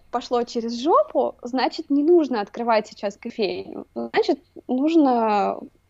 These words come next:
сделать шенген и купить билетов на год вперед.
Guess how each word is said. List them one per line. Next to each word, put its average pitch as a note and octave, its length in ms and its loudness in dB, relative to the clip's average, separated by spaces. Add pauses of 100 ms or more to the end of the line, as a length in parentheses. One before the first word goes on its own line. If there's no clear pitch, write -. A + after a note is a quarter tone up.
(140)
сделать A3 480 2
шенген C4+ 540 2
и A#3+ 480 -2
купить - 360 -4
билетов G3+ 600 2 (220)
на G3 320 0
год G3 240 -4
вперед. F#3 520 0